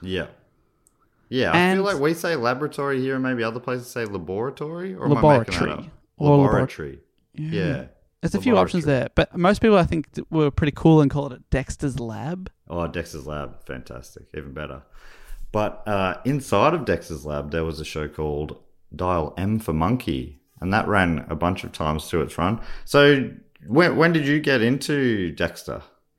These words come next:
Speaker 2: I reckon it was sort of, um, late nineties. We had,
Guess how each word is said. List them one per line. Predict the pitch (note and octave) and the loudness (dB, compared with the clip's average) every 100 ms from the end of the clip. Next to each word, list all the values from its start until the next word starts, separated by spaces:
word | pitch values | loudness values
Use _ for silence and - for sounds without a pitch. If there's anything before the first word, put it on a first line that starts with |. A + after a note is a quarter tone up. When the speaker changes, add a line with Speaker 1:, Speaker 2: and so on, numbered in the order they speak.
| _ - - _ - - - - | _ -20 -20 _ -20 -20 -20 0
Speaker 2:
I | A#3 C4+ | 6 8
reckon | C4+ - A#3+ | 8 4 2
it | |
was | A3 | 2
sort | - G#3 E3+ | 4 4 4
of, | |
um, | F3 E3+ E3+ E3+ E3+ E3 | 6 8 8 6 2 0
late | F3+ G3 G3 - | 2 4 2 0
nineties. | F#3 F3+ F3 F3 F3 F3 E3+ D#3+ - - | 0 2 4 4 2 0 0 -2 -6 -8
We | D#3 D#3 | -4 -2
had, | C#3+ C3 B2+ B2+ | -2 -2 -2 -2